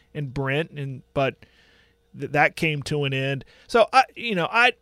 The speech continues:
we'll see how that works out, but I'm comfortable with the hire. I guess that's my answer. How about you?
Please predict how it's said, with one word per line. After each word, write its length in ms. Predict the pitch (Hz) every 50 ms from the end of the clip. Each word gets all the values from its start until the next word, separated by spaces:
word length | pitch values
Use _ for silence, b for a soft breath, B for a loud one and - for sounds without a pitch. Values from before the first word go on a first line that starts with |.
| _ _ _ _ _ _ _ _
we'll 200 | - 233 254 240
see 200 | - - 226 196 185
how 180 | 165 165 147
that 180 | 143 151 - -
works 320 | 143 139 127 127 - -
out, 280 | - 143 135 131 - _
but 180 | - 180 185 -
I'm 140 | - 302 330
comfortable 480 | 302 - - 262 190 - 160 160 165 156
with 100 | 147 -
the 120 | - 127
hire. 280 | 127 123 120 110 107 120
I 60 | 151
guess 220 | 156 180 170 -
that's 200 | - 147 135 -
my 120 | - 123 117
answer. 300 | 117 120 110 - 117 123
How 100 | 143 160
about 160 | 151 131 104
you? 160 | 120 113 -